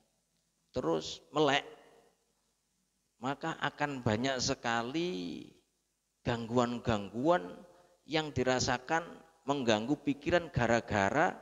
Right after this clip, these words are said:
panca indera meripat. Misale ono cecek roto terus nguasi, maka pikiran moro-moro langsung, eh, meripat, moro-moro sambung nang pikiran sehingga ganggu konsentrasine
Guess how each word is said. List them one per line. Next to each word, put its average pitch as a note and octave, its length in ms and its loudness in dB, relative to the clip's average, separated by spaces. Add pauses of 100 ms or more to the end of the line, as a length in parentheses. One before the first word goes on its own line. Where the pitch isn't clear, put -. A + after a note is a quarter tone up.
(140)
panca A#2 400 -2
indera G#2+ 560 2 (1120)
meripat. A2 400 2 (640)
Misale F#2+ 800 -2 (200)
ono F#2+ 440 -4 (320)
cecek - 440 -4
roto G#2 560 0
terus G2+ 200 -2
nguasi, G2 800 0
maka E3+ 440 -6 (520)
pikiran G3+ 640 4 (160)
moro-moro D3 480 6
langsung, D3 320 2 (160)
eh, A#2+ 160 6
meripat, E3+ 480 2 (520)
moro-moro B2 440 4
sambung A#2+ 560 2
nang A2+ 240 -2
pikiran A2+ 480 0
sehingga G#2+ 400 -2
ganggu G2+ 400 -2
konsentrasine G#2 1120 0